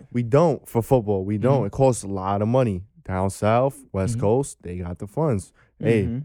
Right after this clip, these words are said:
Speaker 1: you got the funds. You got the equipment. You're gonna do right with it if you use it well.
Speaker 3: Mm-hmm.
Speaker 2: Yeah.
Speaker 1: So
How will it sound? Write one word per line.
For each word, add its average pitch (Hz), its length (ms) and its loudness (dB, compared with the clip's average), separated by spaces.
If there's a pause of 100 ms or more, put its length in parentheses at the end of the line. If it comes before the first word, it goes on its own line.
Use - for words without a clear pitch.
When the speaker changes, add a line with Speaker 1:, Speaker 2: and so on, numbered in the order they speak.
(100)
Speaker 1:
you 113 120 2
got 110 160 2
the 98 80 -12
funds. 123 240 0
You 98 60 -6
got 107 100 2
the 98 80 -4
equipment. 131 380 0
You're 113 80 -2
gonna 120 160 -2
do 107 80 -2
right 113 240 0
with 104 100 -2
it 95 240 -4
if 95 180 -4
you 101 160 -2
use 107 280 2
it 98 100 -2
well. 104 420 0
Speaker 3:
Mm-hmm. 127 360 -6
Speaker 2:
Yeah. - 80 -14
Speaker 1:
So 107 320 2